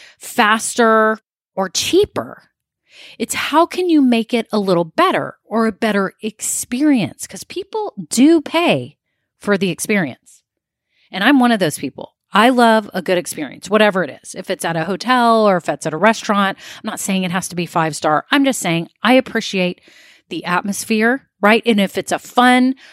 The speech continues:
place, I love that. That's a good experience for me. So think through your products or services.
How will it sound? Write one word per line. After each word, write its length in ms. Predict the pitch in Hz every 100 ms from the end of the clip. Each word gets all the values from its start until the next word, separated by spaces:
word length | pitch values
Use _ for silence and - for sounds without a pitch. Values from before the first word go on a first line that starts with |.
| _
place, 520 | - 220 220 240 - - -
I 120 | 196
love 320 | 170 175 185
that. 200 | 208 190
That's 180 | 208 -
a 60 | 156
good 460 | 135 190 190 190
experience 720 | - - - 165 165 160 - -
for 140 | 160
me. 240 | 147 127 _ _ _ _ _ _ _
So 220 | - 262
think 720 | 220 - - 294 359 403 - - _ _
through 680 | - - 262 220 143 226 - _ _ _ _ _ _
your 140 | 190 202
products 520 | - 190 175 196 -
or 80 | 254
services. 640 | - 151 - - - -